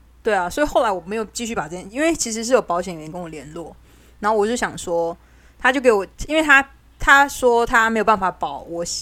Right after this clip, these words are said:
找，保到我想要保那个案子，因为那好像是另外，好像是别的公司的案子，所以没办法。所以，可是他给我其他另外三个选项，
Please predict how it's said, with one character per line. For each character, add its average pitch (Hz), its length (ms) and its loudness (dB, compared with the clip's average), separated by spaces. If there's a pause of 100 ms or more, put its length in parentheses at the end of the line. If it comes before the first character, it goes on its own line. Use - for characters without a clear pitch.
(560)
找， 180 160 -4
保 175 260 -6
到 214 160 4
我 170 220 -2 (120)
想 170 280 -10
要 185 140 -6
保 160 260 -6
那 170 120 -12
个 170 60 -14
案 170 220 -12
子， - 100 -18
因 196 60 -8
为 214 60 -4
那 226 80 -2
好 185 100 -10
像 165 100 -10
是 196 60 -10
另 196 200 -2
外， 185 100 -8
好 170 140 -12
像 185 80 -10
是 233 80 -8
别 175 220 -6
的 175 80 -8
公 175 200 -4
司 190 120 -8
的 165 60 -10
案 170 180 -16
子， - 140 -18
所 - 120 -6
以 202 40 -4
没 185 140 -6
办 185 200 -2
法。 - 240 -16 (480)
所 - 160 2
以， 220 300 2 (320)
可 208 60 -2
是 202 60 -2
他 247 120 4
给 240 140 0
我 202 160 4
其 - 200 -8
他 196 180 0
另 208 100 -4
外 202 120 0
三 185 220 -4
个 175 100 -4
选 - 220 -10
项， - 180 -10